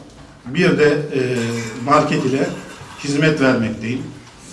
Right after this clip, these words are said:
Aynı zamanda Ergene Veli Meşe Spor'un as başkanıyım. Sarakay Arama Kurtarma Ekibi,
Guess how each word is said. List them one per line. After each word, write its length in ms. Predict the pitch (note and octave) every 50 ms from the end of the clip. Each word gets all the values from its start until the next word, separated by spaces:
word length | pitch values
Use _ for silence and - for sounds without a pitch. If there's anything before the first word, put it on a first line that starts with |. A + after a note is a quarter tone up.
| - - - - - - - - - -
Aynı 280 | C#3+ D#3 D#3+ E3+ E3+ D3+
zamanda 400 | D3+ D#3 D3+ D#3 D3+ D3+ D3+ D#3
Ergene 380 | D3+ D#3 D3+ D3+ D3 D3+ D3+
Veli 160 | D3+ D3+ D3
Meşe 240 | C#3+ C#3+ C#3+ C#3+ C#3
Spor'un 400 | - - - - C3+ C3 C3 C3+
as 220 | C#3+ C#3+ C#3+ - -
başkanıyım. 520 | B2 A2 - - G2 G2 G#2 A2+ C#3 D3+ - - - - - - - - - - - - - - - - - - -
Sarakay 580 | - - D#3+ D#3+ E3 E3 D#3+ D#3+ D#3+ D#3+ E3 -
Arama 340 | D#3+ D3+ D3+ D3+ D3+ - -
Kurtarma 640 | D3 C#3+ C3+ - D3 C#3+ D3 D3 D3 D3+ D3 D3 D3 - - - - - - - - - - -
Ekibi, 600 | - C#3+ - - - C3+ C#3 C#3+ C#3+ D3 D3 C#3+